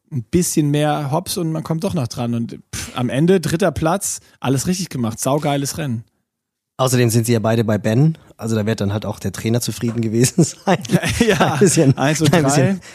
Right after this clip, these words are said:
Speaker 2: klein bisschen Teamorder. Mika hat Jelle Geens wieder nach vorne gefahren. <laughs> Ein bisschen
Speaker 1: Das war
Speaker 2: wie im
Speaker 1: geplant.
Speaker 2: Radsport. Nein, natürlich nicht, aber, äh, wirklich, also wirklich stark. Und dann ja der Mann, <laughs> den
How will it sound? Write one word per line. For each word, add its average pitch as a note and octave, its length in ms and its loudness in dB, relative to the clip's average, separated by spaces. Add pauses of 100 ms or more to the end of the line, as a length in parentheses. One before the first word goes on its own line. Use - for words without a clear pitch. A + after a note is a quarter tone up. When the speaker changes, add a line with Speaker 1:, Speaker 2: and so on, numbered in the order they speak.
Speaker 2:
klein C#3 180 4
bisschen C3+ 240 4
Teamorder. D3 720 4
Mika B2+ 320 0
hat B2+ 160 -2
Jelle A#2+ 240 2
Geens B2 340 -2
wieder E3+ 140 -2
nach D#3+ 140 0
vorne D3 320 -4
gefahren. C#3+ 420 -4 (220)
<laughs> - 220 -18
Ein E3+ 60 2 (120)
bisschen D#3 280 -2
Speaker 1:
Das C#3 40 0
war C#3+ 120 2
Speaker 2:
wie D#3 40 0
im D#3 60 -2
Speaker 1:
geplant. D3+ 260 2
Speaker 2:
Radsport. B2+ 320 -2 (220)
Nein, G#2 300 -2
natürlich G#2 360 -6
nicht, A2+ 300 -4
aber, G#2 200 -2 (480)
äh, A2 220 -2
wirklich, B2+ 320 0
also A2 180 0
wirklich A#2 280 -2
stark. A#2+ 380 2
Und A#2+ 120 0
dann C3 160 2
ja D3 80 2
der C3+ 140 2
Mann, C3+ 320 2 (160)
<laughs> - 140 -18
den E3 200 -4